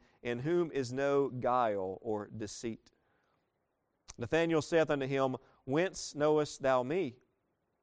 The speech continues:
And Jesus answered and said unto him, "Before that Philip called thee, when thou wast under the fig tree, I saw thee." Nathanael answered and saith unto him, Rabbi, thou art the Son of God, thou art the King of Israel.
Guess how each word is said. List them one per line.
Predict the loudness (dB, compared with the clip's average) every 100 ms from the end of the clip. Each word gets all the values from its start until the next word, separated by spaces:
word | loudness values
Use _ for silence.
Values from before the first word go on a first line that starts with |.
| _ _
And | -10
Jesus | 2 2 2 -2
answered | -2 0 -4
and | 0
said | -2
unto | 0 0
him, | 0 0 0
"Before | -8 -4 0 2 4
that | 2 2
Philip | 0 0
called | 0 4 4 4
thee, | 2 2 0 -6 _ _
when | -6 0
thou | 2 2
wast | 0 -2
under | -4 0
the | 0 0
fig | 0 -2 -2
tree, | -6 -2 0 0
I | -2 -6
saw | -2 2 4 2
thee." | 0 -4 -8 _ _ _ _ _ _ _ _ _
Nathanael | -2 2 4 4
answered | 4 2 0
and | -2
saith | 2 2 2
unto | -2
him, | 0 0 0 -4 _ _
Rabbi, | 4 6 8 6
thou | 6 6 6 4
art | 0 2 2 -2
the | -6 -6
Son | -2 -4
of | -4 0
God, | 2 4 4 2
thou | 2 2 2
art | 2 2 2 -4
the | -10
King | -6 -6 -6 -6
of | 0 2 2 0 -10 _
Israel. | -10 -10 -12 -14